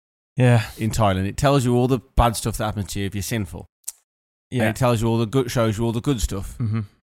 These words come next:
Speaker 2: And when I saw all the bad stuff,
Speaker 1: Yeah,
Speaker 2: I
Speaker 1: yeah,
Speaker 2: was
Speaker 1: yeah.
Speaker 2: thinking, "This would be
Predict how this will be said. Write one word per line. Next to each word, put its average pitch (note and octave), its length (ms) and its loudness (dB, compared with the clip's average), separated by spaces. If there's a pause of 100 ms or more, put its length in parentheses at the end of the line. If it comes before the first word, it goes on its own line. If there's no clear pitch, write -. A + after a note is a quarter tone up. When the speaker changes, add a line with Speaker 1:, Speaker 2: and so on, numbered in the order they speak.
(160)
Speaker 2:
And B2 160 0
when C#3 160 4
I D3 280 4
saw C3 400 4
all A#2+ 160 4
the A2 120 0
bad A#2 260 0
stuff, G2+ 380 -8
Speaker 1:
Yeah, A2+ 160 0
Speaker 2:
I G#2 60 2
Speaker 1:
yeah, G#2+ 80 2
Speaker 2:
was F#2+ 80 -2
Speaker 1:
yeah. G2 60 -2
Speaker 2:
thinking, A2 400 -2
"This B2+ 240 2
would B2 120 0
be A2 480 0